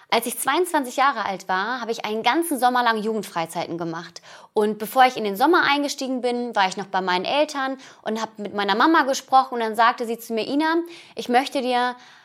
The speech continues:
für die ganz, für den ganzen Sommer einen Vers mitgeben." Und dieser Vers kommt aus Epheser zwei, Vers zehn. Den möchte ich dir jetzt einmal vorlesen. Und ich starte schon mal ab Vers acht.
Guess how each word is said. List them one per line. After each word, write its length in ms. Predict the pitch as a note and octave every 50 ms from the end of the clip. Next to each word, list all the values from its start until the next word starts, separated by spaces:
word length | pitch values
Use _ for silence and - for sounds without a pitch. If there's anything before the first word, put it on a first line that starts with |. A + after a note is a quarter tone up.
| _ _
für 320 | - - - D4 D#4 E4+ D#4
die 100 | E4 -
ganz, 340 | - C4 C#4+ D#4+ D#4 D#4+
für 140 | - - D4
den 140 | C4+ C#4 C4+
ganzen 340 | B3+ C4+ E4 E4+ E4+ D#4 C#4
Sommer 280 | B3+ C4+ C4 C4+ B3
einen 160 | - B3+ - A3+
Vers 380 | - - A3 G3 G3 F#3+ -
mitgeben." 460 | F#3+ F3 E3+ F3 - E3+ E3 E3 E3
Und 80 | F3 F#3+
dieser 220 | G3+ G3 G#3 G3+
Vers 360 | G3 - C4 C#4 D4 D#4 - -
kommt 280 | - B3+ A#3 A3+ -
aus 160 | - F#3 F3+
Epheser 500 | - F#3 E3+ - - A3+ B3 B3+ C4 A#3 B3
zwei, 280 | - - G#3+ G3 G3+
Vers 320 | G3+ - A3+ G#3 - - -
zehn. 240 | - G#3 F#3 F3 D#3
Den 120 | F3+ G3
möchte 260 | G#3+ A#3+ D4+ - E4
ich 100 | D4+ -
dir 100 | - B3+
jetzt 160 | A#3 A3 -
einmal 220 | - G3+ G#3 G#3 G3+
vorlesen. 440 | G3 - F#3 F3+ E3+ E3+ E3 D#3+ D#3+
Und 60 | D#3+
ich 80 | F#3+
starte 300 | - - B3+ C4 D#4 E4+
schon 180 | D#4 - D4 C#4
mal 140 | C4+ C4+ A#3+
ab 160 | B3+ B3+ -
Vers 180 | B3+ A#3 A3 -
acht. 300 | - D#3 - - -